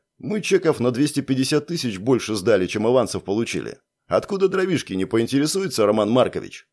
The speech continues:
«Не», отмахнулся Андрей. «Я на Воробья стрелки перевёл. Сказал, что он деньгами и товаром поучаствовал. Теперь с ним рассчитаться надо. Надо ведь так?» Мы вышли к буханке, но сразу раскидать деньги не получилось.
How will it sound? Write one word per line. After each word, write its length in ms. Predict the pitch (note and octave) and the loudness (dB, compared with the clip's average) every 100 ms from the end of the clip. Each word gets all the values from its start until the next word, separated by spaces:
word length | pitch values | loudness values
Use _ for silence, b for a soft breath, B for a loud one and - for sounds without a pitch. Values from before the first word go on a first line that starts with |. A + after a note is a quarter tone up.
| _ _ - | _ _ -6
«Не», 520 | D3+ F#3+ E3 D2+ C2 _ _ | 0 2 2 2 -2 _ _
отмахнулся 680 | - G#2+ A2+ G#2+ A2 G2+ A2+ | 0 0 0 -2 -2 0 2
Андрей. 400 | A2 G2 C#2+ G1+ _ _ | 2 0 -2 -6 _ _
«Я 180 | B2 B2+ | -6 0
на 100 | D3 | 4
Воробья 400 | A2+ G#2+ A#2 C3 | 4 4 6 4
стрелки 400 | - G2+ G2 G2 | 4 0 0 0
перевёл. 440 | F#2+ F#2+ D#2+ A1+ - | 2 2 2 -2 -8
Сказал, 420 | - - D3+ G3 | -6 -2 4 4
что 220 | F#3+ D#3 D#3 | 4 2 2
он 140 | D#3 | 4
деньгами 460 | A#2+ B2+ C#3+ C#3+ C3 | 2 4 4 4 2
и 40 | |
товаром 400 | A#2+ A2+ A2 G2+ | 4 4 4 4
поучаствовал. 800 | G#2 G2+ G#2+ G2 - G2 F2+ D#2 | 0 0 2 0 2 0 0 -2
Теперь 300 | - B2+ F#3 | -10 -8 -6
с 100 | D3 | 0
ним 140 | C#3+ C#3 | 2 2
рассчитаться 640 | A#2+ - G#2+ G2+ F#2+ G2 | 2 0 2 2 2 0
надо. 420 | F#2+ F#2 E2+ - _ _ | 0 2 0 -4 _ _
Надо 380 | - D#2 A#2+ E3 | -8 2 2 4
ведь 180 | D#3 - | 2 4
так?» 300 | C3 E3 - _ _ _ - | 2 2 -4 _ _ _ -6
Мы 240 | D#3 G#3+ | 0 2
вышли 400 | F3 G3 - C3 | 4 2 2 0
к 100 | A#2 | 0
буханке, 720 | G2 A2+ D3 D3+ C3+ B2 A2 G2 | 0 0 4 2 2 2 0 -2
но 260 | G2 D3 D#3 | 0 0 0
сразу 420 | B2 C#3+ B2+ A#2 | 2 4 4 4
раскидать 440 | A2 - A2 A2 | 2 2 0 2
деньги 300 | G2 A#2 F#2 | 2 -2 0
не 120 | A#2 | -2
получилось. 720 | G#2+ A2+ A#2 - C2 A1 - | 0 0 0 -2 -10 -10 -16